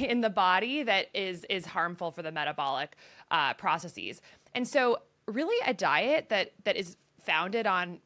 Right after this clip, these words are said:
trying to eliminate refined ultra-processed grains, refined ultra-processed sugars, and industrial seed oils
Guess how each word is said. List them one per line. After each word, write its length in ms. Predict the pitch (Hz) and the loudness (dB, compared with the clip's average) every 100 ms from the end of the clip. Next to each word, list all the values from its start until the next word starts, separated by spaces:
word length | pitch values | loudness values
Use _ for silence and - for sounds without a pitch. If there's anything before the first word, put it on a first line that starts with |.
| _ | _
trying 240 | - 170 180 | -4 -2 -2
to 80 | |
eliminate 560 | 196 165 160 180 202 - - | -4 -6 -8 -4 -4 -6 -10
refined 360 | 180 170 165 | -8 -4 -2
ultra-processed 540 | 180 180 180 165 175 - | -4 -4 -4 -4 -8 -10
grains, 420 | 151 151 160 160 | -8 -8 -10 -10
refined 360 | 175 170 160 165 | -8 -2 -2 -2
ultra-processed 480 | 151 165 160 170 | -4 -4 -4 -6
sugars, 400 | - 147 165 185 | -10 -8 -6 -6
and 100 | 156 | -8
industrial 420 | 156 147 156 180 165 | -8 -8 -8 -8 -10
seed 220 | 170 160 | -8 -6
oils 380 | 202 254 277 | -4 -4 -6